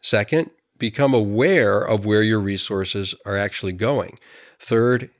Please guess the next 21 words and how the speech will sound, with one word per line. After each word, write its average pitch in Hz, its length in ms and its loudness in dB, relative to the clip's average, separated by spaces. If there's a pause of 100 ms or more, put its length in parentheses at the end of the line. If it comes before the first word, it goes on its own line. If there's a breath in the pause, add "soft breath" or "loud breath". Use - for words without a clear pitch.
end 98 580 2 (140)
unproductive 113 680 0
or 101 160 2
unhealthy 110 440 0
relationships. 95 880 -4 (300 loud breath)
Fourth, 135 500 0 (360 soft breath)
identify 143 680 2
the 165 140 -2
people 147 400 0
you 113 180 0
should - 400 0
be 117 160 0
investing 95 540 -4
in. 95 280 -8 (460)
And 107 200 -4
fifth, 123 480 0 (420 soft breath)
schedule 170 540 2
time 131 380 2
on 113 180 2
your 107 140 2
calendar 98 720 -2